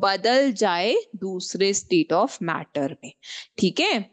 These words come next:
तो लेटेंट हीट एक ऐसी छुपी हुई हीट है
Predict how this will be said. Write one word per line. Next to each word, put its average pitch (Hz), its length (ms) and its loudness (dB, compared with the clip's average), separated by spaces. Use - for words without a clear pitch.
तो - 60 4
लेटेंट 220 560 -2
हीट 285 440 2
एक 220 360 -4
ऐसी 214 460 0
छुपी 226 380 0
हुई 220 320 4
हीट 185 360 -2
है 254 320 0